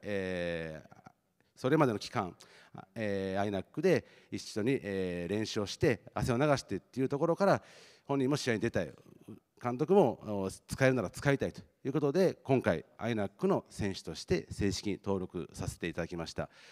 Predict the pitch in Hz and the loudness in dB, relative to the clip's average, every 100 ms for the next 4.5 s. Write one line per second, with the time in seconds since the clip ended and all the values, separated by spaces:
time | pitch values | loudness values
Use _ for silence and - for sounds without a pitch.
0 | - 170 185 147 180 160 123 127 120 - | -2 4 6 10 10 10 8 4 4 2
1 | 104 - 131 135 - 175 123 - - - | -2 2 2 2 4 4 2 -2 -18 -4
2 | 113 110 107 113 131 131 110 - 104 98 | 0 2 0 2 4 6 4 2 0 0
3 | 92 87 85 82 - 90 - 90 85 82 | 0 0 -2 -2 0 0 0 0 0 0
4 | 98 90 - - 76 | -2 -2 -4 -6 -8